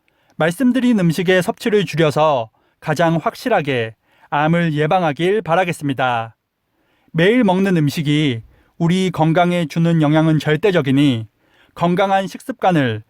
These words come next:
갖는 것이 가장 중요하겠습니다. 오늘 영상이 도움이 되셨다면 구독과 좋아요, 그리고 알람 설정도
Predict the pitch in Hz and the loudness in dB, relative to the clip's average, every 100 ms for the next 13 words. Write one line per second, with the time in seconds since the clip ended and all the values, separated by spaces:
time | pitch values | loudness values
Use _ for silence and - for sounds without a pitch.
0 | _ _ - 165 185 156 - 165 208 - | _ _ 0 2 2 0 0 -2 -2 -2
1 | 139 156 190 170 180 208 202 160 147 135 | -2 0 -2 -4 -2 0 0 -2 -6 -4
2 | 131 120 110 - _ _ _ _ _ _ | -2 -2 -6 -12 _ _ _ _ _ _
3 | _ _ 180 226 240 180 165 190 185 180 | _ _ 2 4 4 2 2 0 0 -2
4 | 156 170 180 156 147 143 135 139 147 113 | 0 0 2 0 -4 -2 0 2 0 -2
5 | 104 _ _ _ - 156 165 - 165 165 | -12 _ _ _ -8 -2 -2 0 2 2
6 | 160 - 147 139 120 107 107 _ _ _ | 0 0 0 0 -2 -4 -10 _ _ _
7 | 151 143 143 147 143 143 139 143 156 160 | -2 -2 2 2 2 0 -2 0 0 0
8 | 180 160 151 147 165 190 | -4 -2 -4 0 2 0